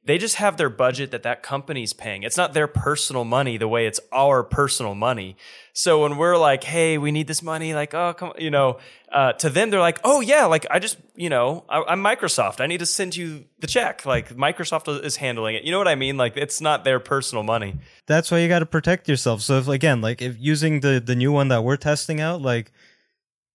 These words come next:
Speaker 2: y-, it ca-, you don't, you can't move to the next stage unless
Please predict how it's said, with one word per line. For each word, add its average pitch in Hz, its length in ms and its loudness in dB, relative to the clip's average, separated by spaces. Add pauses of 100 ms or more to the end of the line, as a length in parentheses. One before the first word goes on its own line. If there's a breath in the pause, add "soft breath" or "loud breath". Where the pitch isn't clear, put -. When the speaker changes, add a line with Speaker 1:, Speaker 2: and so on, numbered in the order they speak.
Speaker 2:
y-, 120 100 -16 (340)
it 143 140 -4
ca-, 175 120 -6
you 147 200 2
don't, 175 380 2
you 139 120 -2
can't 180 300 -2
move 170 180 -4
to 160 100 -4
the 135 120 -2
next 139 260 -4
stage 135 640 -4
unless 123 640 -2